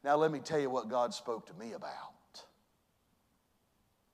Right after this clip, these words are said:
You talking about a holy hush in the car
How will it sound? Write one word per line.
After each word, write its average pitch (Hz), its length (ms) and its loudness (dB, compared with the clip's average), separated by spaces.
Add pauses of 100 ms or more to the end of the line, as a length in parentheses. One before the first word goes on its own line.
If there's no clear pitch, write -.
(1900)
You 226 160 -2
talking 170 480 0
about 123 280 2
a 92 80 2
holy 147 540 0
hush 110 540 -2
in 101 80 -10
the 92 80 -12
car - 760 -8